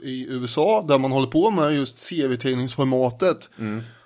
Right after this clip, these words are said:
Speaker 1: Och, eh, den tionde januari nittonhundratjugonio dyker Tintin upp för första gången. Och Hergé, eh, generellt sett,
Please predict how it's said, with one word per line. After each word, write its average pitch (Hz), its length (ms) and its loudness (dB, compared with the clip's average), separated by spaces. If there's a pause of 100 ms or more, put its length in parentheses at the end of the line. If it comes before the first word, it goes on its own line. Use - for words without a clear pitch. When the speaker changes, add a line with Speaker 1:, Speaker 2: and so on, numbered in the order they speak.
(240)
Speaker 1:
Och, - 460 -4
eh, 131 220 0
den 139 420 -4
tionde 135 540 0
januari 139 460 2
nittonhundratjugonio 127 760 -2
dyker 123 360 -4
Tintin 123 440 -4
upp 117 160 -4
för 117 80 -14
första 123 280 -6
gången. 117 420 -8 (760)
Och 123 280 -10 (120)
Hergé, 151 540 -2
eh, 151 480 0 (160)
generellt 160 600 4
sett, 135 340 0